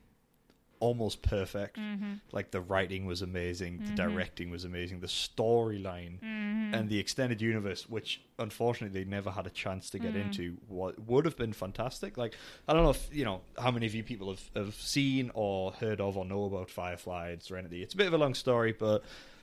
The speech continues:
Speaker 1: basically, uh, Joss Whedon, who is an amazing writer and director,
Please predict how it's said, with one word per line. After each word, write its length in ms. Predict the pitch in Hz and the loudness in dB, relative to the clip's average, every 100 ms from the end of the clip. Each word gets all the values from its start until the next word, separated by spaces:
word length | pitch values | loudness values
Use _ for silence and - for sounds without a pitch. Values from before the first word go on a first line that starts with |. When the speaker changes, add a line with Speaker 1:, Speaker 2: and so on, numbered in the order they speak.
| - | 0
Speaker 1:
basically, 640 | 135 135 127 - 113 104 - | 6 8 6 4 4 4 4
uh, 300 | 101 95 95 | 4 6 4
Joss 320 | - 120 - | 6 4 6
Whedon, 420 | 113 107 98 95 - | 4 4 4 0 2
who 140 | 98 | 4
is 180 | 90 92 | 4 2
an 140 | - | -2
amazing 540 | 92 95 95 87 85 87 | -2 4 4 4 2 -4
writer 280 | 87 85 90 | -4 -2 -4
and 80 | |
director, 520 | 85 82 214 214 - | -2 -2 -2 -2 -4